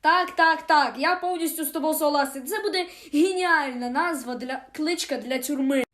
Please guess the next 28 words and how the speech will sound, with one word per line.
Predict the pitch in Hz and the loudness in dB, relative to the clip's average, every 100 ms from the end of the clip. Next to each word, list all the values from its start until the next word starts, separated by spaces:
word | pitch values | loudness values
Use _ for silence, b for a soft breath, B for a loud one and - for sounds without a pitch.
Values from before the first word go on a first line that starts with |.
| _ | _
Хто | - 330 | -6 -2
не | 294 277 | -2 -2
поняв, | 254 247 | -6 -8
за | 233 233 | -10 -12
що | - | -10
я | 240 | -8
сижу | 226 240 233 | -8 -8 -10
в | 240 | -12
тюрму, | - 262 294 359 - - | -10 -6 -6 -6 -10 -6
зараз | 269 330 311 | -2 -2 -2
я | 277 | -6
розкажу. | 262 254 240 202 208 B B B B B | -6 -8 -10 -12 -16 B B B B B
Син, | - - 381 339 | -8 -4 -4 -4
е, | 294 | -4
сину | 277 370 370 | -4 -4 -6
Пельмешкинові | 349 330 320 320 311 269 262 | -6 -4 -4 -4 -6 -4 -4
я | 240 | -4
дав | 233 233 | -6 -10
пощечину, | 226 - 349 302 320 294 B - | -10 -8 -8 -8 -8 -10 B -8
а | |
його | 240 254 247 | -6 -4 -4
татові | 320 320 269 | -6 -6 -6
я | 262 247 | -4 -4
із-, | 247 247 | -6 -8
е, | 254 226 | -12 -12
я | 214 262 | -8 -6
ударив | 262 240 240 | -4 -6 -6
шокером. | 233 - 254 240 202 | -10 -8 -10 -10 -16